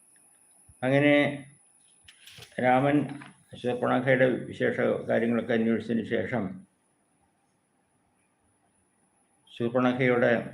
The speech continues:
തനിക്ക് വിവാഹം കഴിക്കാനൊന്നും സാധിച്ചില്ല എന്നും എല്ലാം പറഞ്ഞതിന് ശേഷം അതിന് കോപിഷ്ഠയായ ശൂർപ്പണഖ സീതാദേവി ആക്രമിക്കാൻ തുടങ്ങിയ, തുടങ്ങിയപ്പോൾ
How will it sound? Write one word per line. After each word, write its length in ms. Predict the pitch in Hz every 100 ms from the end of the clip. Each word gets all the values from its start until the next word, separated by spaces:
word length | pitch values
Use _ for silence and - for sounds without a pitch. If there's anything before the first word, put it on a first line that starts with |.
| - _ _ _ _ _ -
തനിക്ക് 260 | 123 120 135
വിവാഹം 300 | 123 117 127
കഴിക്കാനൊന്നും 480 | 120 120 120 117 117
സാധിച്ചില്ല 380 | 107 110 113 117
എന്നും 240 | 110 120 98 - - _ _ _ _ _
എല്ലാം 260 | 117 117 117
പറഞ്ഞതിന് 360 | 117 110 117 117
ശേഷം 380 | 120 110 - 143 190 - _ _ _ _ _ _ _ _ _ _
അതിന് 280 | 117 127 135 135
കോപിഷ്ഠയായ 720 | 131 127 127 131 139 131 131 127 120 -
ശൂർപ്പണഖ 520 | - 113 117 123 123 117 98 - - _ _ _ _ _ _
സീതാദേവി 460 | - 123 127 127 127 -
ആക്രമിക്കാൻ 440 | - 120 123 117 120
തുടങ്ങിയ, 340 | 113 113 107 107 101 98 95 - - - 101 - -
തുടങ്ങിയപ്പോൾ 560 | 110 117 120 - 120